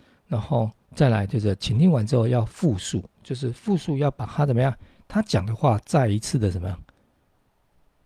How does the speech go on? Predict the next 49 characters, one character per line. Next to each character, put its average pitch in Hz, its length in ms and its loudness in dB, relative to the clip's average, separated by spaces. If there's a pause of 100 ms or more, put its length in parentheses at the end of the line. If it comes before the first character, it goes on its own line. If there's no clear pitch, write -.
(300)
复 - 260 2
述 113 240 0
一 85 120 -6
遍。 - 200 -8 (1120)
那 202 120 -2
有 156 160 -2
时 107 120 -6
候 143 180 -2 (720)
你 127 120 2
在 208 140 0 (120)
听 190 300 0 (320)
对 175 200 6
方 139 240 0
讲 95 220 -12
的 82 80 -16
时 - 140 -20
候， 107 220 -4 (240)
这 165 140 -2
是 143 180 -4
一 139 40 -6
个， 104 280 -4
一 139 160 -8
个 120 140 -2
小 95 200 -8
技 113 180 -6
巧， - 140 -16 (460)
就 - 160 2
是 - 20 4
你 127 160 4
听 147 220 -2
人 117 140 0
家 113 120 0
讲， - 180 -8 (100)
你 127 80 2
要 156 80 6
先 156 160 2
听 147 160 0
他 135 120 2
讲。 101 180 -8 (120)
比 - 80 -4
如 131 60 -4
说 170 100 0
他 151 160 -2
说 143 200 -2
了 127 120 -2 (120)
，“哦， 170 140 0 (500)
哦， 117 100 -4
所 160 200 -2
以 135 260 -2